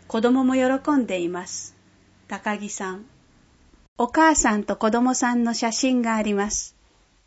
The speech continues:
スタッフとして活動中。ラフラフの活動をきっかけに、他校の友人もできました。月三回ほど楽しく活動しています。向井さん、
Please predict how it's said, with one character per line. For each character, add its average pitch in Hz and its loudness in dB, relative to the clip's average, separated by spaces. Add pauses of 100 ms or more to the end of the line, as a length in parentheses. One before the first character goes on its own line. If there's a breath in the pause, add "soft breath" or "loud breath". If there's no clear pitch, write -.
(880)
ス - -12
タ 294 2
ッ 302 2
フ 254 -2
と 214 -6
し 208 -8
て 185 -6
活 190 -6
動 208 -2
中。 185 -10 (640)
ラ 226 2
フ 302 0
ラ 302 4
フ 302 2
の 294 6
活 285 0
動 277 4
を 269 2
き 269 -6
っ - -14
か 254 -2
け 262 2
に、 254 0 (340)
他 294 0
校 294 6
の 214 0
友 214 -2
人 220 0
も 220 0
で 214 -2
き 220 -2
ま 226 0
し - -8
た。 - -6 (380)
月 262 -2
三 285 4
回 285 2
ほ 208 -6
ど 190 -4 (100)
楽 269 6
し 311 -2
く 214 -10
活 208 -4
動 202 0
し - -10
て 196 -6
い 190 -2
ま 185 -2
す。 - -8 (560)
向 269 0 (200)
井 208 -8
さ 160 -6
ん、 156 -12